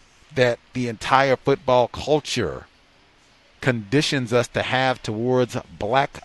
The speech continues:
male bodies, particularly, specifically. Beat you.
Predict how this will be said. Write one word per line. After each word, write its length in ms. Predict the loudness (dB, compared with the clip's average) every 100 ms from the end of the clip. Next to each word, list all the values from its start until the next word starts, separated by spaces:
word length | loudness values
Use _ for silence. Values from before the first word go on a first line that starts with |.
| -12
male 460 | -6 -2 2 2 2
bodies, 680 | 2 2 2 0 -4 -6 -14 _ _ _ -6
particularly, 1200 | -2 -2 -2 -6 -6 -4 -2 0 0 0 -4 -8 -10
specifically. 1200 | -12 -4 -4 -4 -4 -4 2 0 0 -10 -10 -12 -20 -20 -20 _ _ _ _ _ _ -20 -20 -20 -20 -20 -20 _ _ _ _ -20 _ _ -20 -20 -20 _ -10 2
Beat 240 | 2 6
you. 120 | 4